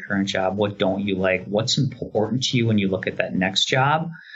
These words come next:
You know, understanding maybe what their five-year plan is and, and then talking about the skill sets that they need to pick up between now and when they,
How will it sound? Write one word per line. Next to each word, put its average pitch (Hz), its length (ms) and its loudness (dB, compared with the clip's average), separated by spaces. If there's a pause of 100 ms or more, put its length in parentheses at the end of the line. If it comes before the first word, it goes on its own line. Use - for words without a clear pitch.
(180)
You 120 80 2
know, 120 100 0
understanding 110 720 2
maybe 101 200 0
what 101 160 -2
their 95 120 -2
five-year 95 540 0
plan 95 460 0
is 127 240 2
and, 98 280 0
and 101 240 2
then 98 160 2
talking 101 400 0
about 92 240 0
the - 80 -6
skill 92 320 0
sets 101 260 -2
that 98 160 -4
they 95 80 0
need 95 160 0
to 95 80 -2
pick 101 260 -4
up 98 160 0
between 98 440 0
now 90 560 2
and 98 180 2
when 98 160 2
they, 92 460 0